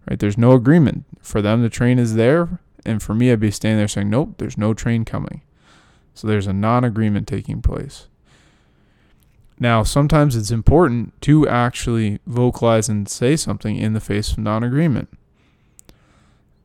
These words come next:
This is a, likely to be an unpopular example of how this is used. <laughs> And I'm gonna use the word effectively, not in the sense of,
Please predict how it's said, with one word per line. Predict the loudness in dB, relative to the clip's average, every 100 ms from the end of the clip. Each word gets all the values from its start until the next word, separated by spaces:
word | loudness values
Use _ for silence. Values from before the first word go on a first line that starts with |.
| _
This | -2 0
is | 0 0
a, | -2 -6 -18 0
likely | 4 4 2
to | -2
be | 0
an | -2
unpopular | -2 -4 -2 -2 -2 -4 -4
example | -6 -4 2 4 4 0 -4 -10 -20 -14 -10
of | -2 0 0 -2 -8
how | -8 -2 0
this | -2 -4 -8
is | -10
used. | -6 2 6 8 6 4 2 0 -10 0 6
<laughs> | 8 8 6 -4 _ -20 -20 -20 -20 _ -20 -8
And | -4 0
I'm | 0 -2 -2
gonna | 2 2
use | 4 2 4
the | 4
word | 4 4
effectively, | -2 -4 -2 0 0 0 2 2
not | 2 2 2
in |
the | -2
sense | -2 -2 -2
of, | -4 -8 -14